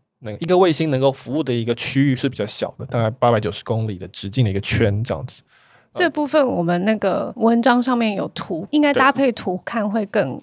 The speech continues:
Speaker 1: 对。会比较直觉一点。
Speaker 2: 更直觉一点，对。但就是说，
Speaker 1: 对。
Speaker 2: 因为它离地球比较近，所以它照射的幅度比较少，这样。
Speaker 1: 对，对，对，它能够服务的区域比较小，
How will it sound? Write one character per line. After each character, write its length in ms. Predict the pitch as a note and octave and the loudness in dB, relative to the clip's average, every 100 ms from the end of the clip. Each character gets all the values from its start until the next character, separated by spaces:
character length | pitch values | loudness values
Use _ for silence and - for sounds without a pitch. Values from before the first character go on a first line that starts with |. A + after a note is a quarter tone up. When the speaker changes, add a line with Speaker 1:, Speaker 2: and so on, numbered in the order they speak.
| - | -4
Speaker 1:
对。 80 | C3+ | 0
会 0 | |
比 140 | E3 | 2
较 0 | |
直 160 | - A#2 | 0 -4
觉 180 | G#2+ G#2 | -4 -4
一 60 | G2 | -2
点。 0 | |
Speaker 2:
更 0 | |
直 200 | A2 F#3+ | -2 -2
觉 260 | G3 F#3 G3+ | -2 -2 -2
一 40 | |
点， 140 | - | -6
对。 220 | - A#3 G3+ | -8 -6 2
但 200 | D4 C#4+ | 2 4
就 120 | D4+ | 2
是 120 | D4 | 0
说， 200 | C#4 C4 | 0 0
Speaker 1:
对。 80 | B3+ | 2
Speaker 2:
因 80 | B3+ | 2
为 40 | |
它 200 | B3 A#3+ | 2 0
离 180 | G#3+ F#3 | -2 -4
地 180 | F#3 G#3 | -6 -4
球 160 | G#3+ | -2
比 60 | G3 | 0
较 100 | E3+ | 0
近， 300 | E3+ F#3+ F#3 | 0 -2 -2
所 160 | G3 G#3 | -4 -6
以 40 | |
它 180 | G3+ G#3+ | -4 -2
照 220 | - G3 | 2 2
射 160 | F#3+ - | 0 -6
的 40 | |
幅 220 | G3+ - | -6 -8
度 180 | - A3+ - _ _ | -8 -8 -10 _ _
比 80 | G3+ | -6
较 140 | F#3 | -4
少， 340 | F3+ - - G#3+ | -2 -2 -2 -6
这 60 | |
样。 120 | - A#3 A#3+ - | -12 -12 -14 -4
Speaker 1:
对， 140 | C#3+ | 0
对， 80 | A#2+ | 2
对， 140 | G#2+ | 0
它 160 | F#2 D#3 | 0 2
能 100 | C#3 | 4
够 40 | |
服 140 | C3 B2 | 2 0
务 80 | C#3 | 0
的 80 | |
区 200 | A#2 G#2+ | 0 -2
域 20 | C3 | -2
比 80 | |
较 100 | A2+ | 0
小， 320 | G#2 - - | -4 -6 -10